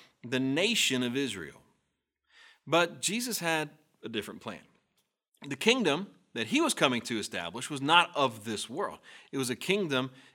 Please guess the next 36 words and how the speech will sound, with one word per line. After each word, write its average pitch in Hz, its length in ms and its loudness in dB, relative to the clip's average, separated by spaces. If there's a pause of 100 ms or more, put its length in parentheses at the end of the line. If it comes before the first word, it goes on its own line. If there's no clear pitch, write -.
(100)
in 123 180 0
the 139 100 -2
hearts 90 340 -6
of 98 160 -10
men. 127 300 0 (280)
And 139 200 6
furthermore, 151 960 2 (320)
he 302 280 0
wasn't 247 360 2
going 202 160 4
to 190 60 0
be 185 120 -2
the 165 100 2
one 113 200 -2
to - 100 -8
do 156 300 -4
it. - 280 -20 (600)
Much 190 640 4
to 190 220 0
the 139 160 4
shock 214 500 6
and 160 120 4
even 165 340 -2
dismay 135 640 2
to 135 140 -6
the 123 80 -2
disciples, 135 640 0 (280)
he 170 140 4
reminded 175 540 6
them 139 120 2
again 151 360 2
that 156 140 4
he 170 280 0
was 208 220 0
going 131 480 2
away 156 640 2